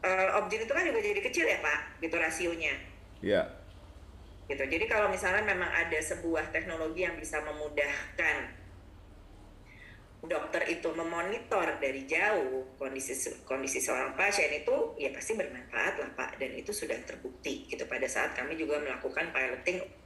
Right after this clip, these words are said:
Speaker 1: untuk melakukan home care ke pasien-pasien swasta, gitu. Jadi kita, kita juga sudah mulai masuk ke pasar swasta juga. Eh, tapi gini sih, Pak, kalau tadi Pak Karnen bilang, "Oke, kita sebagai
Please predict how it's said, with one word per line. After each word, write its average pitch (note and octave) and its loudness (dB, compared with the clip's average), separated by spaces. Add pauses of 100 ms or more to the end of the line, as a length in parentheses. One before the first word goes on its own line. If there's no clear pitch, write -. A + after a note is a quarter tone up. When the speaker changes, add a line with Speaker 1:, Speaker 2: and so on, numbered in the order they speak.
(300)
Speaker 1:
untuk C#3+ 0
melakukan C3+ -2
home D3 4
care F3+ 4
ke D#3 2 (460)
pasien-pasien D#3 0
swasta, B2 -2 (520)
gitu. - -6
Jadi C3 0
kita, C3+ 0
kita C3+ 0
juga C3+ 0
sudah C3 -2 (160)
mulai B2+ -2
masuk B2+ -4
ke B2 0 (240)
pasar A#2+ -2
swasta C3+ -4
juga. B2+ -4 (800)
Eh, F#3 8 (1800)
tapi A3+ 6
gini A3 4
sih, G#3+ 0
Pak, - 0
kalau F3+ 4
tadi G3 2
Pak - 6
Karnen F#3 2
bilang, D3+ 0
"Oke, A#3 4
kita G#3+ 4
sebagai E3+ 2